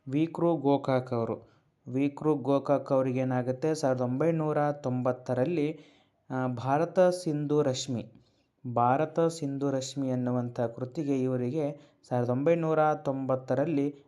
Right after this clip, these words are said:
ಜ್ಞಾನಪೀಠ ಪ್ರಶಸ್ತಿಯನ್ನು ಇವರು ಪಡೀತಾರೆ. ಅದಾದ ನಂತರ ಯು ಆರ್ ಅನಂತಮೂರ್ತಿ ಅವರು ಸಾವಿರದ ಒಂಬೈನೂರ ತೊಂಬತ್ನಾಲ್ಕರಲ್ಲಿ ಸಮಗ್ರ ಸಾಹಿತ್ಯ, ಒಟ್ಟಾರೆಯಾಗಿ ಇವರು ಕನ್ನಡ ಸಾಹಿತ್ಯಕ್ಕೆ ನೀಡಿದಂತಹ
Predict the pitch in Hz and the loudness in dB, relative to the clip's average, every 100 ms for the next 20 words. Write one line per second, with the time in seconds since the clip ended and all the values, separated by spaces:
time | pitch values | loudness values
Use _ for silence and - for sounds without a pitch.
0 | - 123 127 131 151 147 139 139 139 131 | -14 -2 0 0 0 -2 -2 -2 -4 -6
1 | 131 127 127 120 120 120 170 - - - | -6 -6 -4 -2 -2 -2 -4 -6 -20 -8
2 | 120 120 117 117 113 107 - _ - 123 | -2 -2 0 -2 -2 -4 -12 _ -6 0
3 | 175 180 170 165 165 165 175 - 131 139 | 2 2 0 -2 2 2 2 -4 -8 -2
4 | 147 147 151 - 135 127 127 131 135 123 | 0 0 0 -4 -4 0 0 0 -2 0
5 | 120 - 113 104 104 - - 117 117 123 | -2 -2 -2 -2 -4 -8 -4 -4 -2 0
6 | 143 139 135 151 226 - - _ _ _ | 0 2 2 2 2 0 -16 _ _ _
7 | _ - 160 170 196 196 180 160 143 156 | _ 0 2 4 2 2 0 2 2 2
8 | 156 147 143 147 156 - 123 135 131 135 | 0 0 0 -2 -4 -4 -4 -2 -2 0
9 | 143 139 123 123 123 117 117 - 127 127 | 0 2 0 0 -2 -4 -4 -2 0 2
10 | 127 127 135 139 151 160 139 - - _ | 2 0 -2 0 0 0 -2 -4 -14 _
11 | _ 127 127 143 160 170 175 175 139 135 | _ -2 0 0 2 4 4 0 -6 -4
12 | 143 - 147 143 147 131 131 127 127 127 | -4 -4 -4 -4 -4 -4 -2 -2 -4 -4
13 | 127 127 123 135 | -2 0 0 -2